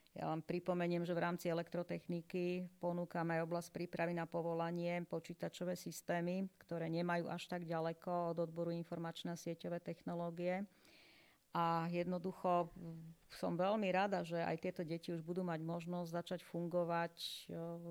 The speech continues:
Open Labom, pretože to, čo povedal Gríši, Andrej aj Slavo, jednoducho Open Lab to nie je I T, ale Open Lab je princíp fungovania a princíp prípravy do života.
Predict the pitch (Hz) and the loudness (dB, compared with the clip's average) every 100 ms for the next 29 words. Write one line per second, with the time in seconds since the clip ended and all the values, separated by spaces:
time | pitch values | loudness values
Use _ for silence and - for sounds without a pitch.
0 | 170 - - 185 180 180 180 196 190 - | -6 -6 -2 0 2 2 4 2 0 -6
1 | - 170 175 165 - - _ - - - | -6 -2 0 -2 -12 -20 _ -10 -8 0
2 | 185 185 170 160 170 180 - 180 165 175 | 2 4 4 2 0 -2 -2 0 0 0
3 | 185 175 165 160 - 175 175 170 160 165 | 2 2 4 2 0 0 2 2 0 0
4 | 175 175 - 175 170 175 185 185 180 185 | -2 -4 0 2 2 2 0 2 2 0
5 | - 180 175 165 170 170 185 185 165 165 | -2 -2 0 -2 0 2 2 2 0 -2
6 | 160 - 170 165 165 - 196 202 175 160 | -6 -8 -4 -2 -2 0 2 4 4 0
7 | - 180 170 170 175 170 165 180 175 175 | -2 -2 -2 -2 0 0 0 0 0 0
8 | 185 - 175 175 190 165 165 180 180 170 | -4 -4 -2 2 2 2 2 0 0 0
9 | 165 175 170 - 175 - 170 170 175 165 | -2 -4 -4 -4 -8 -2 -4 -2 -2 -2
10 | 160 156 170 156 151 160 | -2 -2 -2 -6 -8 -10